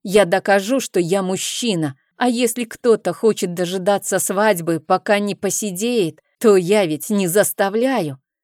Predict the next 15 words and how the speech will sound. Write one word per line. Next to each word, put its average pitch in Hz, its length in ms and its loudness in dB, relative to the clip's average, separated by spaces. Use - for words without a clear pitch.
Не 185 180 -2
так, 269 260 -4
чтобы 170 320 -2
он 180 240 -2
очень 175 340 0
хотел 175 400 -2
прямо 180 440 -2
сейчас 170 500 -2
жениться, 165 760 -2
хотя 170 320 -2
при 180 180 -2
взгляде 170 540 0
на 170 200 0
округлости 165 880 -2
Элдрид 190 580 0